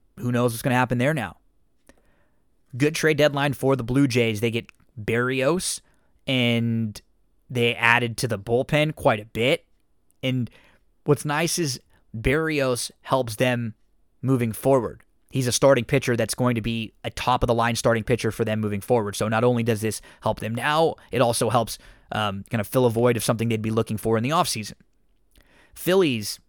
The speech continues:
needed a starting pitcher. They get one in Kyle Gibson. So I'm reading from this, uh, Fangraphs article, a lot of these, uh, um, quotes and stuff. Um, still under contract for twenty twenty-two,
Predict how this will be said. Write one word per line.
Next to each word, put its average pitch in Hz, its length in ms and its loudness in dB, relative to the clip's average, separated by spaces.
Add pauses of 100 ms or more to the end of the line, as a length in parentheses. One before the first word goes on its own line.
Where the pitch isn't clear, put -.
needed 104 220 -6
a 98 40 -6
starting 98 280 -2
pitcher. - 280 0
They 147 120 -6
get 110 200 -6
one 113 140 -2
in 104 100 -4
Kyle 101 320 -4
Gibson. 120 460 -4 (120)
So - 140 -14
I'm 101 180 -10
reading 110 240 -4
from 104 180 -4
this, 98 200 -4
uh, 98 120 -4
Fangraphs 101 560 -4
article, 101 380 -4
a 98 40 -6
lot 98 200 -4
of 95 100 -6
these, 98 260 -6
uh, 95 100 -4 (1040)
um, 95 400 -10 (300)
quotes 101 280 -4
and 104 80 -6
stuff. 107 260 -2 (580)
Um, - 360 -20
still - 240 2
under 139 160 2
contract 139 480 0
for - 80 -4
twenty 117 360 -2
twenty-two, 139 760 -2